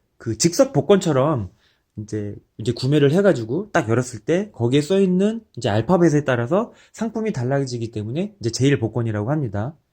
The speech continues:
참고로 이 이치반 쿠지 시리즈는 이제 건담뿐만이 아니라 원피스나 드래곤볼 같이 굉장히 유명한 애니메이션들도 굉장히 콜라보를 많이 했어요. 그래서 굉장히 인기가 많은 제품들을 많이 뽑아줬기 때문에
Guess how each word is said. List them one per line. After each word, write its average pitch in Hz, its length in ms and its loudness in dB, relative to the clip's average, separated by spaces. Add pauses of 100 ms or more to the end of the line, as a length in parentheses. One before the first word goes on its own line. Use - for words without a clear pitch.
(720)
참고로 269 420 0
이 190 200 6
이치반 233 340 2
쿠지 214 160 0
시리즈는 147 680 2 (140)
이제 117 120 -2
건담뿐만이 165 840 0
아니라 107 520 -2 (340)
원피스나 165 720 0
드래곤볼 135 480 0
같이 113 320 -2
굉장히 131 420 -2
유명한 170 340 4
애니메이션들도 123 760 -2
굉장히 123 300 -4
콜라보를 196 500 2
많이 98 240 -2
했어요. 110 440 -8 (100)
그래서 117 220 -14
굉장히 117 300 -6
인기가 156 360 -2
많은 131 200 -2
제품들을 123 500 -8
많이 104 240 -4
뽑아줬기 180 480 -4
때문에 123 420 -6